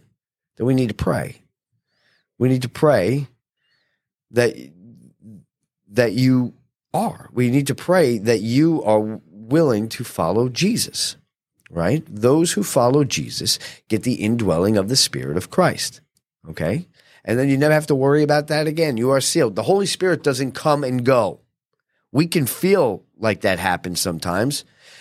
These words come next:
but what happens often is that we get all up in our flesh, right? And Paul talked about how his flesh and his spirit fight each other.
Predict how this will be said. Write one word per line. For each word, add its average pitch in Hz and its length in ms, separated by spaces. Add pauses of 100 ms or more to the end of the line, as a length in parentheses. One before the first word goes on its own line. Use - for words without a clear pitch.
(120)
but 127 80
what 127 240
happens 135 500
often 113 500 (480)
is 107 160
that 117 140
we 127 120
get 123 260
all 139 240
up 151 140
in 147 100
our 143 140
flesh, 95 540 (360)
right? 95 300
And 92 180
Paul 170 280
talked 98 300
about 95 300
how 98 240 (160)
his 110 200
flesh 113 420
and 147 80
his 156 100
spirit 113 480
fight 87 300
each 76 200
other. 82 300